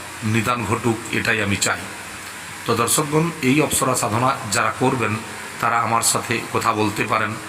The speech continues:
কারণ আপনাকে এই মন্ত্র দীক্ষা নিতেই হবে। উম, দীক্ষা না নিলে এই সাধনা করা সম্ভব নয় এবং এই সাধনার জন্য যে কিছু মূল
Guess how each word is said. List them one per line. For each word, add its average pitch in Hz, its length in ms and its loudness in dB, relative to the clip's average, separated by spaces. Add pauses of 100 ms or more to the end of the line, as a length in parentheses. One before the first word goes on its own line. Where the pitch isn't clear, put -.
(760)
কারণ 113 340 0 (360)
আপনাকে 113 540 2 (360)
এই 117 140 2
মন্ত্র 110 320 2
দীক্ষা 104 320 0
নিতেই 101 380 0
হবে। 87 140 -4 (920)
উম, 113 300 2
দীক্ষা 127 340 0
না 117 160 2
নিলে 127 260 0 (280)
এই 117 160 2
সাধনা 110 360 2
করা 107 240 0
সম্ভব 110 440 0
নয় 117 160 2 (460)
এবং 107 320 2 (200)
এই 123 140 2
সাধনার 113 460 2
জন্য 107 360 0 (460)
যে 110 240 2 (1120)
কিছু 110 220 2
মূল 139 360 4